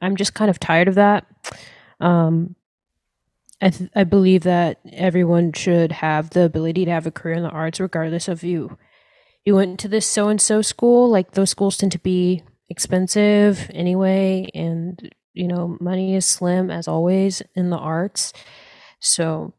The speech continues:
yeah, that, that, um, that really stuck with me, the, just everything that she had to say regarding,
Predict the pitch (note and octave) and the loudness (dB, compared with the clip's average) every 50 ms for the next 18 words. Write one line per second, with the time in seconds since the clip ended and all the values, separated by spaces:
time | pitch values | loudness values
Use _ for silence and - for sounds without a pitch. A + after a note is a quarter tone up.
0 | _ _ - - G#3+ G#3 G3 F#3+ F#3+ F#3+ G3 - _ _ _ - G3 F#3 F3+ F3 | _ _ -4 0 2 2 4 4 2 2 0 -2 _ _ _ -2 -2 0 0 -2
1 | - - _ _ _ _ _ _ _ _ _ _ _ _ _ _ _ _ - G3 | -4 -8 _ _ _ _ _ _ _ _ _ _ _ _ _ _ _ _ -10 -10
2 | F#3 F#3 E3+ D3 - - - - F#3+ _ _ _ _ _ _ _ _ _ - B3+ | -8 -8 -10 -12 -12 -16 -20 -20 -20 _ _ _ _ _ _ _ _ _ -6 -6
3 | C4 A#3+ B3 A3 G#3 - - - F3 E3+ - - F3+ - F#3 F3+ F3 F3 E3+ E3 | -2 0 0 0 0 -2 -4 -6 -6 -6 -4 -4 -4 -2 0 0 0 0 0 0
4 | F3 E3+ E3 E3 - - F3+ - - F3+ E3+ F3 E3+ E3+ E3+ D#3+ D#3+ D#3+ - - | 0 0 -2 -2 -4 -6 -6 -4 -2 -2 -2 -2 -2 -2 -2 -4 -4 -6 -6 -8
5 | E3+ D#3+ D#3+ E3+ E3+ E3+ D#3+ - D#3+ - - - E3+ E3+ E3+ E3 E3 - F3 E3+ | -8 -6 -6 -6 -8 -8 -8 -10 -10 -8 -6 -4 -4 -2 -2 -4 -2 -2 0 0
6 | E3+ E3+ E3 E3 E3 E3 D#3 | 0 0 -2 -4 -6 -8 -10